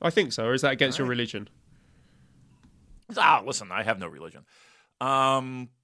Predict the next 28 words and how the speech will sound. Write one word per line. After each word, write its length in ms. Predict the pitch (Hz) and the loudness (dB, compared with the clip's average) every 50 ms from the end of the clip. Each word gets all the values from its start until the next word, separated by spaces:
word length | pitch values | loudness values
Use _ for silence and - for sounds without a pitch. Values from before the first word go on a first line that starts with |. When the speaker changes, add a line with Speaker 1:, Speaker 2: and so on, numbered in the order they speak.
| _ _ _ _ _ _ _ _ _ _ _ _ _ | _ _ _ _ _ _ _ _ _ _ _ _ _
Speaker 2:
all 280 | - - - 196 233 269 | -16 -10 -4 -2 0 0
right, 280 | 269 240 262 262 - | 2 2 0 0 -2
cool. 140 | - 277 - | -10 -6 0
I, 240 | - 226 226 220 - _ _ _ _ - _ _ | 2 2 2 2 -2 _ _ _ _ -20 _ _
you 120 | - 185 | -8 -6
know, 160 | 165 139 143 - _ _ _ _ - | -6 -6 -8 -12 _ _ _ _ -18
I 100 | - 165 | -14 -12
don't, 100 | 160 147 | -6 -6
I 40 | 147 | -4
don't 80 | 165 175 | -2 -2
want 120 | 185 185 | 0 0
anybody's 340 | 185 180 170 160 147 135 - | -2 -2 -4 -6 -6 -6 -8
feelings 340 | - - 139 113 101 95 - | -6 -6 -6 -6 -6 -8 -12
to 60 | - | -14
get 100 | - - | -16 -16
hurt. 160 | - - - _ - - - - | -16 -18 -20 _ -20 -20 -14 -4
Um, 280 | - 104 104 104 104 131 | -2 0 0 2 2 2
Speaker 1:
Maybe 120 | 131 127 | 2 2
I'll 60 | 151 | 0
have 120 | 143 135 - | -2 -2 -4
to 60 | - | -4
send 240 | 120 - 131 120 110 | -4 -2 -2 -4 -4
you 60 | 107 | -6
a 40 | 104 | -10
care 180 | - - 117 107 | -6 -4 -6 -6
package 300 | - - 107 - - 107 | -4 -8 -14 -12 -12 -18
from 140 | - - 101 | -18 -18 -18
China. 400 | - - - 113 110 104 104 - | -18 -14 -12 -12 -12 -12 -14 -18